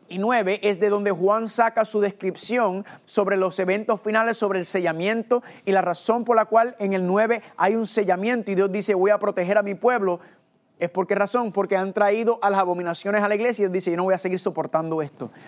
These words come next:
Ponle un sello a aquellos que son fieles a mí, los que andan practicando las abominaciones desde, desde la casa de Dios, empezando en la cabeza con los sacerdotes, llévatelos a todos". Eso es una descripción de lo que está pasando en Apocalipsis,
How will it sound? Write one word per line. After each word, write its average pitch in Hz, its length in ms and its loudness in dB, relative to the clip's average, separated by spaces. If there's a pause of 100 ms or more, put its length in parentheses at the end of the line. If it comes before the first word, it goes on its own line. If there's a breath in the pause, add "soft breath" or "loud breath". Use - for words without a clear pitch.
(160 loud breath)
Ponle 220 280 0
un 196 100 -2
sello 226 420 2
a 214 60 4
aquellos 214 260 0
que 208 120 -4
son 185 200 -2
fieles 208 280 2
a 196 80 0
mí, 262 200 -2 (280 loud breath)
los 190 180 0
que 180 160 -2
andan 220 260 0
practicando 208 560 0
las 220 120 4
abominaciones 202 760 -2 (220 loud breath)
desde, 185 580 2 (160 loud breath)
desde 175 320 0
la 165 140 2
casa 233 340 2
de 233 80 0
Dios, 226 200 2
empezando 214 540 0
en 254 60 0
la 233 80 6
cabeza 220 440 0
con 226 120 0
los 190 140 -4
sacerdotes, 208 720 -2 (480 loud breath)
llévatelos 233 480 2
a 202 80 2
todos". 156 400 -2
Eso - 180 0
es 214 60 0
una 214 100 0
descripción 208 440 -4
de 240 60 2
lo 196 60 0
que 165 60 -8
está 175 160 -2
pasando 170 320 -4
en 160 60 -2
Apocalipsis, 156 640 -4